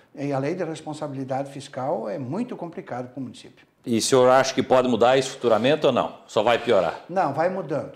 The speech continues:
Speaker 1: vai mudando. Hoje,
Speaker 2: Vai flexibilizando
Speaker 1: é,
Speaker 2: algumas coisas?
Speaker 1: essa reforma administrativa também vai ajudar muito,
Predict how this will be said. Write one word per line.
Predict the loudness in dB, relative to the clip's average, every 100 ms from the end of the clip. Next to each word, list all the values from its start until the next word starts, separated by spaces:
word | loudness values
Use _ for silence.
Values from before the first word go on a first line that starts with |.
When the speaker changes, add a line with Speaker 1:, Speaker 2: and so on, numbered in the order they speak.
| -10
Speaker 1:
vai | -8
mudando. | -8 -10 -12 -14 -12
Hoje, | -8 -8 0
Speaker 2:
Vai | 2 4
flexibilizando | 4 2 2 0 4 6 6 4
Speaker 1:
é, | 4
Speaker 2:
algumas | 2 0
coisas? | 2 2 2 -10 -16
Speaker 1:
essa | -4 -4
reforma | -4 -6 -6 -6
administrativa | -8 -10 -10 -12 -10 -10 -8
também | -10 -8 -6
vai | -6 -6
ajudar | -8 -10 -10
muito, | -8 -8 -8 -10 -14